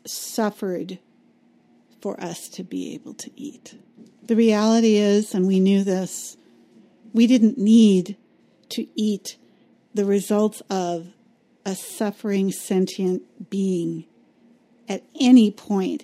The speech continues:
in order to survive here on Earth. And therefore, it made no logical sense, no sense in any way, shape, or form, that we would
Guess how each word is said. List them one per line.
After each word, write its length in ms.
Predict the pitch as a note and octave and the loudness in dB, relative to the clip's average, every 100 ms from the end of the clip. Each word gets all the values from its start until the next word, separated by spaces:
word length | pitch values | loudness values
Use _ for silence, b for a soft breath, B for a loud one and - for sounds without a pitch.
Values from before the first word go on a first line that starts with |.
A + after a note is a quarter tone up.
| - | -6
in 160 | G3+ | -6
order 280 | G#3+ G3 F#3+ | -4 -4 -4
to 200 | F#3 - | -8 -12
survive 520 | F#3+ F3+ F#3+ F3+ F3+ | -10 -10 -8 -8 -8
here 260 | F3+ G3 F3 | -8 -8 -6
on 220 | E3+ F3 - | -6 -6 -8
Earth. 420 | E3 - _ _ _ _ _ - | -12 -12 _ _ _ _ _ -6
And 220 | G3+ G3 | -2 -2
therefore, 460 | G3 G3 - F#3 - | -2 -6 -8 -8 -6
it 180 | G3+ - | -8 -6
made 320 | G3 F3+ - | -6 -6 -6
no 360 | G#3 G#3 A#3 A3 | -2 2 4 4
logical 640 | G#3 F#3+ F#3 F#3+ F#3 F#3 | 2 -2 -6 -10 -12 -12
sense, 680 | - - - - - - - _ _ _ - | -14 -8 -8 -8 -12 -18 -20 _ _ _ 0
no 140 | A3+ | 2
sense 380 | A3 A3+ G3 - | 2 -2 -2 -4
in 140 | F3+ - - | -8 -10 -4
any 440 | A3+ A3+ G#3+ F#3 | 2 4 4 2
way, 220 | F3+ F#3 | -2 -6
shape, 320 | F3+ - F3 - | -6 -6 -8 -10
or 80 | |
form, 480 | F#3+ - F3 F2 - _ _ b b b - | -14 -8 -8 -8 -12 _ _ b b b -8
that 180 | G3+ | -6
we 140 | G3 G3+ | -4 -4
would 280 | F#3 F3+ | -2 -4